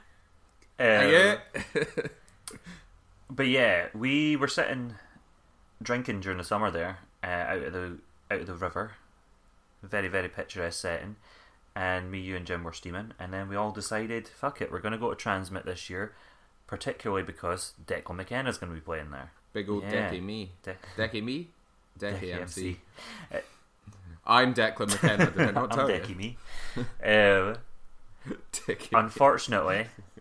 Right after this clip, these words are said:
Speaker 1: by the time we'd all sobered up, Jim had no longer agreed to go to Transmit, so he will not be joining us this year, which is why it's fine for us to do this podcast without him.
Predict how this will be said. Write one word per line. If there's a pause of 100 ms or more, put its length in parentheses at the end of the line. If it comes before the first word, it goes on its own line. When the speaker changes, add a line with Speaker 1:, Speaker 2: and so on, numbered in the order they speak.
(140)
Speaker 1:
by
the
time
we'd
all
sobered
up, (840)
Jim
had (140)
no
longer
agreed
to
go
to
Transmit, (180)
so
he
will
not
be
joining
us
this
year, (400)
which
is
why
it's
fine
for
us
to
do
this
podcast
without
him.